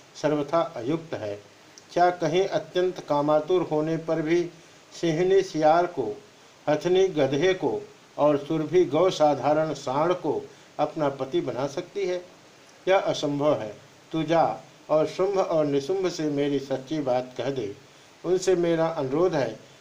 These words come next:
कि तुम या तो युद्ध करो, नहीं तो अभी तुरंत पाताल के लिए प्रस्थान करो।" व्यास जी कहते हैं, महाभाग, भगवती का यह कथन सुनकर धूम्रलोचन की आंखें क्रोध से लाल हो गई। उस दैत्य ने भगवती काली से कहा,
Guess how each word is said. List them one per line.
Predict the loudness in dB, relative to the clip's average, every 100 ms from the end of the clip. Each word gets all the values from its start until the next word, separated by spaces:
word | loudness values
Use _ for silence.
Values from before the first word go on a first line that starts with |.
| -10
कि | -8
तुम | -2 0 4
या | 4
तो | 4 2
युद्ध | 2 0 -2 -4
करो, | 0 2 2 2 -2 -14 -20 -10
नहीं | -2 2 4
तो | 4 2
अभी | 2 0 0
तुरंत | 0 0 -2 -2 -6
पाताल | -2 0 2 2 2 0
के | -2
लिए | 0
प्रस्थान | -2 -6 -12 -6 -4 -4
करो।" | -6 -8 -12 -16 -20 -20 -20 -20 -20 -20 -6
व्यास | 2 2
जी | 2 -2
कहते | 0 0 0 0
हैं, | 0
महाभाग, | 0 0 2 4 4 4 -2 -18 -20 -16
भगवती | -6 -2 0 0 0 0
का | 2
यह | 2 0 -2
कथन | -4 -4 -2
सुनकर | -2 -4 -4 -4 -4 -6 -14 -20 -20 -8
धूम्रलोचन | -2 0 2 2 2 0 -2
की | -2 -4
आंखें | -4 -4 -4 -2 -4
क्रोध | -4 -2 0 0
से | -2 -4
लाल | -4 0 2 2
हो | 0
गई। | -6 -8 -10 -14 -20 -20 -20 -20 -20 -20 -2
उस | 0 0
दैत्य | 0 2 2 2 0
ने | 2
भगवती | 0 -2 -2 0 0
काली | 0 2 4 4 2
से | -2
कहा, | -2 0 0 -2 -6